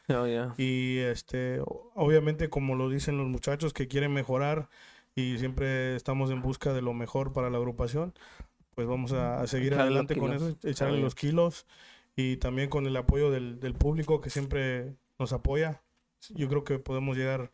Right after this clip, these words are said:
Speaker 1: Yeah,
Speaker 2: mucho
Speaker 1: for
Speaker 2: más
Speaker 1: sure.
Speaker 2: lejos y también, este, pues, yo creo que este año que viene vamos a, a viajar un poquito más.
Speaker 1: Hell yeah. Pues la
Speaker 2: Primero
Speaker 1: invitación
Speaker 2: Dios.
Speaker 1: para Chicago ya está, compadre.
Speaker 2: Sí. Esa
Speaker 1: Para
Speaker 2: es
Speaker 1: March,
Speaker 2: una, esa es
Speaker 1: primero
Speaker 2: una.
Speaker 1: Dios.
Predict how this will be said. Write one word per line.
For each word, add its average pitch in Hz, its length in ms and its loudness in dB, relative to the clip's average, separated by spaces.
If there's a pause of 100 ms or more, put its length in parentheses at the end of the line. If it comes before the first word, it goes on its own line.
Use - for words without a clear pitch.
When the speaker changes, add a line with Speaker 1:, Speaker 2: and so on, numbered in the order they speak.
(320)
Speaker 1:
Yeah, 113 160 -2
Speaker 2:
mucho 147 180 0
Speaker 1:
for 147 60 2
Speaker 2:
más 147 100 2
Speaker 1:
sure. 135 140 4
Speaker 2:
lejos 165 260 2
y 127 120 -2
también, 131 420 -2
este, 123 480 -2 (460)
pues, - 600 -4 (140)
yo 147 100 2
creo 156 140 4
que 143 500 4 (360)
este 156 240 2
año 170 160 2
que 151 100 2
viene 160 200 2
vamos 151 300 2
a, 127 200 0
a 143 160 -2
viajar 139 320 2
un 147 100 0
poquito 143 300 -4
más. 139 320 -2 (100)
Speaker 1:
Hell 123 260 4
yeah. 127 240 0 (500)
Pues 170 120 12
la 147 60 12
Speaker 2:
Primero 147 100 10
Speaker 1:
invitación 151 200 8
Speaker 2:
Dios. 180 100 6
Speaker 1:
para 247 120 10
Chicago 220 300 8
ya 214 120 8
está, 151 240 8
compadre. 123 360 4
Speaker 2:
Sí. 135 140 0
Esa 143 100 -2 (160)
Speaker 1:
Para 135 220 10
Speaker 2:
es 101 60 6
Speaker 1:
March, 147 180 12
Speaker 2:
una, 220 80 6
esa 165 100 -2
es 170 40 2
Speaker 1:
primero 147 260 8
Speaker 2:
una. 156 80 6
Speaker 1:
Dios. 139 360 6